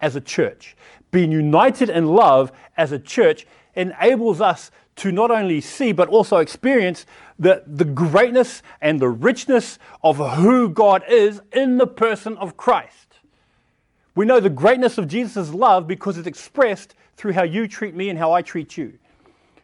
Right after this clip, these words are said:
You know the fullness of his mercy because it's expressed in how you treat me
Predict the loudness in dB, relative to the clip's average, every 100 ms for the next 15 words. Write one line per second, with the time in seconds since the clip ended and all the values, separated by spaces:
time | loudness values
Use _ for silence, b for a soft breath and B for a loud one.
0 | -6 -2 -2 -2 0 0 2 0 -2 -2
1 | 2 4 2 -6 -8 -12 -14 -8 -2 -2
2 | -2 -6 -10 0 0 0 -6 -2 0 0
3 | 0 -4 -4 -6 -2 -2 -4